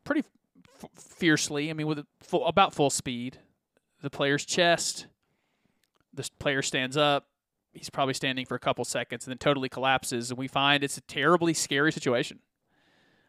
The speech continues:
He goes into cardiac arrest. The paramedic should be commended for keeping his heart going on the field. He's there for, like, twenty minutes for an ambulance can get him to a hospital. And at least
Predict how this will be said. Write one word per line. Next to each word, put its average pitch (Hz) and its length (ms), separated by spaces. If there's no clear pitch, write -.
He 127 160
goes 143 180
into 127 120
cardiac 147 460
arrest. 156 640
The - 80
paramedic 143 640
should 139 180
be 127 100
commended 147 580
for 113 140
keeping - 380
his 123 100
heart 135 340
going 143 380
on 147 100
the 117 80
field. 156 460
He's 123 220
there 139 140
for, 143 100
like, 131 120
twenty 147 280
minutes 135 300
for 131 140
an 120 100
ambulance 135 360
can 123 120
get 123 100
him 123 80
to 117 100
a 107 40
hospital. 160 500
And 139 100
at 127 60
least 139 240